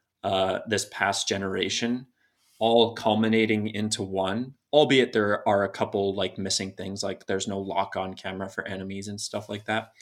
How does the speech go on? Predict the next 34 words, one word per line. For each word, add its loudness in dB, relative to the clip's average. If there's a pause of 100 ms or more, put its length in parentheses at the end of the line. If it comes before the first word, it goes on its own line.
(200)
but 2
they're 8
all 8
pretty 4
small 0
things -4
that -4
don't -6
in-, -14
affect -4
the -12
game -10
too -6
badly. -4 (840)
Uh, 6 (520)
just 4
the 6
culmination 4
of -2
all 4
these 2
masterful, 0 (160)
uh, 4
mechanics -6
coming -4
together -2
to -2
create 0
such 2
a 6
smooth, 0
fluid, 0 (380)
wonderful 0
game. -4